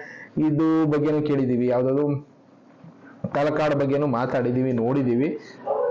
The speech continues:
ತಲಕಾಡನ್ನ ಕಡ್ದವ್ರೆ, ಕುಕ್ಕೂರು ಕಡ್ದವ್ರೆ ಅಂತ ಹೇಳ್ತಾ ಇದ್ದಾರೆ. ಅಂದ್ರೆ ಅದನ್ನೆಲ್ಲ ಕೆತ್ತಿದ್ದಾರೆ, ತಲಕಾಡಲ್ಲಿ ದೇವಸ್ಥಾನಗಳ ಕೆತ್ತಿದ್ದಾರೆ, ಕುಕ್ಕೂರಲ್ಲೂ ಕೂಡ ಅದನ್ನ ಕಡಿಯೋದು ಅಂತ ಅಂದ್ರೆ ಆಗಿನ ಕಾಲದಲ್ಲಿ ಕೆತ್ತನೆಯನ್ನ ಕಡಿಯೋದು ಅಂತ ಇದ್ರು.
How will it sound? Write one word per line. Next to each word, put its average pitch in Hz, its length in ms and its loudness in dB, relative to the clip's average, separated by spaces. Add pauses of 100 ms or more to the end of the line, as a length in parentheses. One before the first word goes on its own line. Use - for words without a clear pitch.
(300)
ತಲಕಾಡನ್ನ 190 600 2
ಕಡ್ದವ್ರೆ, 180 560 2
ಕುಕ್ಕೂರು 190 520 0
ಕಡ್ದವ್ರೆ 160 640 4
ಅಂತ 151 180 0
ಹೇಳ್ತಾ 143 300 2
ಇದ್ದಾರೆ. 135 400 0 (760)
ಅಂದ್ರೆ 170 240 0
ಅದನ್ನೆಲ್ಲ 185 560 2
ಕೆತ್ತಿದ್ದಾರೆ, 180 680 0
ತಲಕಾಡಲ್ಲಿ 160 640 2
ದೇವಸ್ಥಾನಗಳ 143 500 2
ಕೆತ್ತಿದ್ದಾರೆ, 131 500 2
ಕುಕ್ಕೂರಲ್ಲೂ 170 640 2
ಕೂಡ 170 180 2
ಅದನ್ನ 151 300 2 (840)
ಕಡಿಯೋದು 185 520 2
ಅಂತ 170 180 0
ಅಂದ್ರೆ 160 340 2
ಆಗಿನ 165 380 2
ಕಾಲದಲ್ಲಿ 151 580 2
ಕೆತ್ತನೆಯನ್ನ 160 800 0
ಕಡಿಯೋದು 143 600 2
ಅಂತ 139 140 0
ಇದ್ರು. 123 520 0